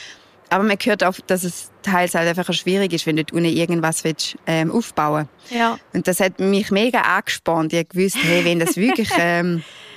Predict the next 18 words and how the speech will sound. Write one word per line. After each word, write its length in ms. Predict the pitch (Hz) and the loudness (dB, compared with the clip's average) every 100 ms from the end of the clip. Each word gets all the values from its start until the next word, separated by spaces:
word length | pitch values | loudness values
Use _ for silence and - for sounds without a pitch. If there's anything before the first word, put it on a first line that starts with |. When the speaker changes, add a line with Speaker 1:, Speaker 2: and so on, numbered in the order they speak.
| - - - - | -20 -20 -20 -6
Speaker 1:
ja, 120 | 185 180 | 0 0
man 100 | 190 | 2
hört 140 | 196 190 | 0 0
es 60 | |
auch 80 | 196 | 0
von 80 | 185 | 0
den 120 | 156 | 2
Eltern, 360 | 170 220 190 170 | 2 0 -2 0
gell, 180 | 180 180 | 0 0
oh, 120 | 175 | -2
bist 240 | 160 - | -4 -6
du 40 | - | -4
da 80 | 175 | -4
sicher? 600 | - 214 226 - 165 156 - - - - - - | 0 -2 -2 -4 -4 -4 -10 -16 -16 -18 -18 -2
Gott 320 | 214 240 - | 0 0 -2
liebe, 360 | 175 170 170 170 | 0 2 2 0
oh, 520 | 190 190 185 175 160 | 2 2 2 0 0
und, 300 | 160 180 175 | 2 2 0